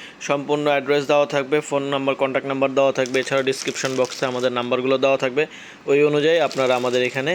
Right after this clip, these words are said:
চলে আসতে পারবেন। তাছাড়া অনলাইনে অর্ডার করে ড্রেসগুলো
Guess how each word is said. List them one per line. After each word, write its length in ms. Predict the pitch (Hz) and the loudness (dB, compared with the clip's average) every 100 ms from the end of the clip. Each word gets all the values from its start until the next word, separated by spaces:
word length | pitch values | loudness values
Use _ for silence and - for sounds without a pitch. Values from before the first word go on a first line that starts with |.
| 175 - | -4 -2
চলে 160 | 135 135 | 0 0
আসতে 160 | - 143 | 0 0
পারবেন। 240 | 139 156 202 - - - - - | 2 0 -2 -6 -14 -14 -8 -4
তাছাড়া 280 | 127 143 156 | 0 2 4
অনলাইনে 300 | 151 151 156 160 147 | 4 4 4 4 4
অর্ডার 200 | 143 143 160 | 4 2 2
করে 120 | 175 165 | 2 2
ড্রেসগুলো 360 | 139 139 139 | 2 2 2